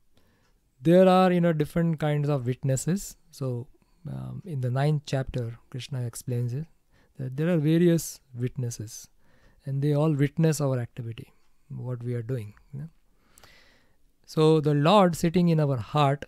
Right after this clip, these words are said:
witnesses expe-, everything, and he's sitting and then he is experiencing our mental status,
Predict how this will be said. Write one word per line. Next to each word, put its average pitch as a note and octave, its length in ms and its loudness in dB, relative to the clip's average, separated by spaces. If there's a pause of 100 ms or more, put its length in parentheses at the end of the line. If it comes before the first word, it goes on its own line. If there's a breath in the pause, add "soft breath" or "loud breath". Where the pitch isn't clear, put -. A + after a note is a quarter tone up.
witnesses D3+ 600 0
expe-, - 420 -4 (220)
everything, D3+ 520 2 (460 soft breath)
and D#3 160 -4
he's E3 180 2
sitting G3 400 0
and E3+ 220 0
then F3+ 200 -2
he D#3 280 0
is E3 260 -4
experiencing G3+ 960 2
our F3 460 2 (560 soft breath)
mental E3 400 2
status, E3+ 720 -4